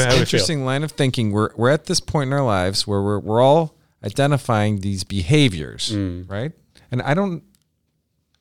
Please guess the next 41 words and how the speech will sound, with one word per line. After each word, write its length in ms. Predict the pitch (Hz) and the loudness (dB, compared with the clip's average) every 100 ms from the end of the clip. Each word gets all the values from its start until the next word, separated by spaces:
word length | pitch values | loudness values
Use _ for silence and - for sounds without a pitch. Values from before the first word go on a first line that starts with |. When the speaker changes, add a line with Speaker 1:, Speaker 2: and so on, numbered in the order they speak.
| _ | _
Speaker 2:
that's 180 | 123 - | -8 -4
good. 360 | - 123 - - _ _ _ _ _ | 0 0 0 -10 _ _ _ _ _
'Cause 120 | - | -8
I 60 | 123 | -4
think 140 | 143 | -4
these 180 | 139 160 | -4 -2
are 60 | 147 | -2
the 140 | 120 | -4
things, 340 | 107 127 117 117 | -4 -2 -2 -2
I 40 | |
don't 80 | 139 | -2
know 80 | 165 | -2
if 60 | |
they're 100 | 139 | -4
holding 360 | 113 - 151 135 | -6 -6 -4 -4
us 120 | 113 | -4
back, 240 | - 131 - | -4 -6 -6
but 100 | 101 | -6
at 120 | 107 | -6
least 240 | 127 131 | -6 -6
they're 120 | 123 110 | -6 -6
these 280 | 107 101 - | -6 -8 -8
things 460 | 117 113 110 104 | -6 -6 -6 -8
that 280 | 107 101 92 - _ _ _ _ _ _ _ _ _ _ - - - - - _ - | -8 -6 -8 -12 _ _ _ _ _ _ _ _ _ _ -20 -20 -20 -20 -20 _ 0
we're 120 | 107 | 2
aware 380 | 95 98 85 76 | 2 2 0 -2
of. 280 | 69 71 67 - - - _ | -6 -12 -16 -18 -20 -20 _
Speaker 1:
Well, 100 | - | -12
Speaker 2:
Right? 100 | 190 | -2
Speaker 1:
here's 160 | 151 202 | 0 0
what's 160 | - | -2
Speaker 2:
And, 100 | 113 | -2
Speaker 1:
interesting. 220 | 135 143 147 | -2 -2 -2
Speaker 2:
and 200 | 151 147 | -2 -2
we 100 | 147 | -2
wanna 200 | 151 131 | 0 -2
Speaker 1:
Yeah. 80 | |
Speaker 2:
get 220 | 117 196 - | 0 -2 0
somewhere. 540 | 101 85 58 - 107 | 0 -2 -6 -10 -6
Speaker 1:
Absolutely. 520 | 135 - 120 98 - 135 - _ 101 | -4 -2 -2 -4 -6 -18 -20 _ -6
Speaker 2:
Like, 160 | 98 | -6